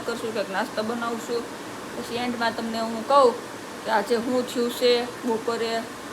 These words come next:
તેના પાછા આપણે રેડી થઈ ગયા, સરસ મેકઅપ બેકઅપ કરી લીધો છે. અને હવે છે ને, આપણે જઈએ કિચનમાં. બનાવવાનું છે આપણે આલુ ટિક્કી ચાટ. તો બપોરે શાક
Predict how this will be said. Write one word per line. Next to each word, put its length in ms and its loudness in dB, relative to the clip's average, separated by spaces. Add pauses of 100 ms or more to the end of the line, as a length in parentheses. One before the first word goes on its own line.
(880)
તેના 160 0
પાછા 400 0
આપણે 180 0 (180)
રેડી 220 2
થઈ 180 -2
ગયા, 180 -2 (100)
સરસ 200 0 (120)
મેકઅપ 220 -2
બેકઅપ 300 -2 (160)
કરી 200 2
લીધો 280 0
છે. 200 0 (540)
અને 300 0
હવે 200 6
છે 140 0
ને, 440 0
આપણે 180 0
જઈએ 300 0
કિચનમાં. 720 2 (280)
બનાવવાનું 540 2
છે 240 2
આપણે 320 4 (920)
આલુ 220 6
ટિક્કી 340 0
ચાટ. 300 2 (520)
તો 200 2
બપોરે 340 2
શાક 240 0